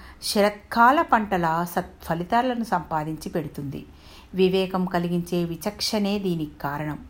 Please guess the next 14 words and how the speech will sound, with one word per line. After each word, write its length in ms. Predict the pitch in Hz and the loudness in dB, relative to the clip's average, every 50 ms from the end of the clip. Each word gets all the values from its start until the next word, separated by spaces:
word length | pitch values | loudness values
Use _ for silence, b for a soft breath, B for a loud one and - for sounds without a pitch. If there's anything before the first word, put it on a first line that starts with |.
| B B B B B B B B B B | B B B B B B B B B B
వివేకవంతుడు 960 | 196 220 214 269 302 339 339 359 330 285 247 214 - - 180 170 165 165 180 | 0 2 6 6 6 6 6 4 4 4 4 2 2 0 0 0 0 -2 -2
సన్నిహితుల 680 | 175 - 196 170 180 208 240 240 269 277 269 277 262 254 | -2 0 0 2 2 2 0 2 0 0 0 4 4 4
మాటల్లోని 680 | 233 202 180 175 175 196 185 180 180 180 175 175 175 | 4 4 2 2 2 2 0 2 2 2 2 0 0
మంచి 540 | 170 165 170 196 220 240 233 - 311 294 294 - | 0 -2 -2 -2 -2 -2 -2 -2 -2 -2 0 0
చెడులను, 640 | 208 185 180 170 165 160 156 165 170 170 170 - - B B B B B B B - | 0 2 2 0 0 -2 -2 0 0 0 0 -2 -6 B B B B B B B 2
మాయా 500 | 196 196 190 196 220 254 277 294 302 311 | 6 8 10 10 8 8 8 8 8 8
మర్మాలను 920 | 285 240 180 175 185 208 226 240 247 226 190 180 180 190 185 175 - - - - 202 | 8 6 4 4 4 6 6 6 8 6 4 2 2 0 0 -2 -4 -6 -4 -2 0
తనకు 240 | 180 185 180 185 175 | 0 0 -2 -4 -8
తానుగా 540 | 175 - 165 147 151 170 202 226 247 269 262 | -6 -4 -4 -2 -2 -2 -4 -4 -4 -4 -4
తెలుసుకుంటాడు. 720 | 262 254 196 180 - - - 170 151 147 - 151 147 - - - B B B B B B B B | -4 -6 -6 -6 -8 -12 -10 -10 -8 -6 -6 -6 -6 -8 -10 -14 B B B B B B B B
సరైన 520 | - - 180 165 175 185 214 247 269 302 | -2 0 0 2 2 2 2 2 2 2
నిర్ణయం 480 | 277 247 226 196 180 175 170 170 165 175 | 2 2 0 -2 -2 -2 -2 -2 -2 -4
తీసుకుంటాడు. 800 | 180 - 220 180 - - - - 156 147 - 151 143 143 - - B B B B B B B B - | -6 -6 -6 -6 -6 -8 -8 -8 -8 -6 -6 -6 -6 -6 -10 -12 B B B B B B B B 4
ప్రతిదీ 720 | 233 226 233 233 - 320 320 330 302 320 269 196 - - | 4 4 4 4 0 0 0 2 2 2 2 2 0 -2